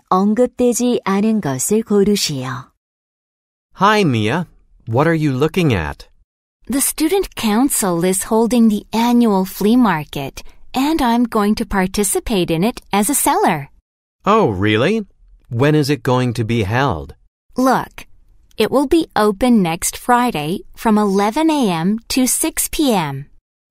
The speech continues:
Speaker 2: I see. Do you remember I participated as a seller last year?
Speaker 3: I do. You did it in the school auditorium.
Speaker 2: Right,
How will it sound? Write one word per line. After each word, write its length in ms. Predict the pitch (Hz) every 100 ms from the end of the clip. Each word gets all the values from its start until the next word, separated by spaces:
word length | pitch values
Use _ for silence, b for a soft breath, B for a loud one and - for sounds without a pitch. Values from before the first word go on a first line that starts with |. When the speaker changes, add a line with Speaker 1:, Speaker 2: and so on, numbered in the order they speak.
| -
Speaker 2:
I 220 | 123 127
see. 440 | - 151 180 80 - _ _ _
Do 180 | 123 139
you 200 | 185 226
remember 600 | 208 151 135 135 139 147
I 220 | - 113 127
participated 920 | - 139 143 - 156 127 123 135 147
as 180 | 117 98
a 80 | 98
seller 480 | - 104 101 127
last 420 | 123 107 104 101 107
year? 320 | 98 110 147 _ _ _ -
Speaker 3:
I 160 | 196
do. 640 | 180 - 180 233 226 147 139 - _ B B B
You 300 | - 277 311 -
did 220 | 339 381
it 160 | 359 -
in 240 | 262 254
the 100 | 247
school 480 | 226 - 269 262 254
auditorium. 920 | 202 196 190 233 269 320 180 139 139 _ _ _ _
Speaker 2:
Right, 560 | 110 123 165 98 65 -